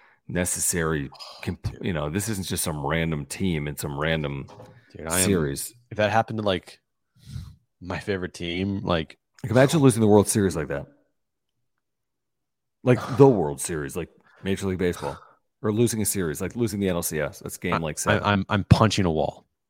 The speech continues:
Speaker 2: I'm, I'm,
Speaker 1: That
Speaker 2: I'm
Speaker 1: would
Speaker 2: just punching a, I'm punching a wall. That's it, that's it. I'm punching a wall, and I might get in a fight with the first person I see on the street,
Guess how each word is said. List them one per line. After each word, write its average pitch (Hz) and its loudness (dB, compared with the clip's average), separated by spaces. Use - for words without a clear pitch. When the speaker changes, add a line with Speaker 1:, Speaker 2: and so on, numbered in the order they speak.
Speaker 2:
I'm, 104 -4
I'm, 127 4
Speaker 1:
That 135 0
Speaker 2:
I'm 123 6
Speaker 1:
would 113 0
Speaker 2:
just 127 6
punching 139 6
a, 151 4
I'm 135 4
punching 143 4
a 165 4
wall. - 2
That's - 0
it, 139 2
that's 131 4
it. 139 2
I'm 107 -8
punching 131 2
a 135 2
wall, 107 2
and 90 -2
I 95 0
might 90 0
get 101 -2
in 101 -4
a 87 -2
fight 85 -2
with 85 -8
the 85 -12
first 87 -4
person 92 -6
I 82 -8
see 80 -8
on 78 -6
the 78 -10
street, - -12